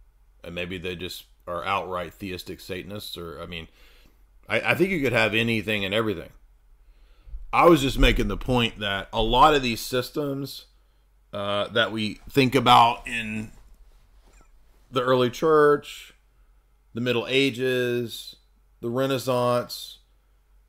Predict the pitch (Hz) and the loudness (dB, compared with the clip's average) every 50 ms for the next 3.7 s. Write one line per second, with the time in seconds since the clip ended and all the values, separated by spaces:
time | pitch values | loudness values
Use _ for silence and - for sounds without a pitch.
0 | _ _ _ - - - 143 123 127 127 127 123 123 123 120 117 104 117 120 117 | _ _ _ -14 -6 -2 0 2 2 2 0 0 0 -2 -2 -2 -2 -2 -2 0
1 | 117 117 117 113 - - - - - - _ _ _ 120 127 131 131 131 120 - | 0 0 -2 -4 -6 -10 -16 -18 -18 -20 _ _ _ -10 -6 -4 -2 -2 -4 -4
2 | - - - 110 117 120 113 101 113 104 120 123 113 123 117 113 117 117 117 113 | -10 -14 -10 -6 -4 -4 -4 -4 -4 -4 -4 -4 -4 -4 -4 -4 -4 -4 -4 -4
3 | 104 104 113 110 110 110 110 107 - - - - - | -6 -6 -6 -4 -4 -4 -6 -6 -8 -12 -14 -16 -18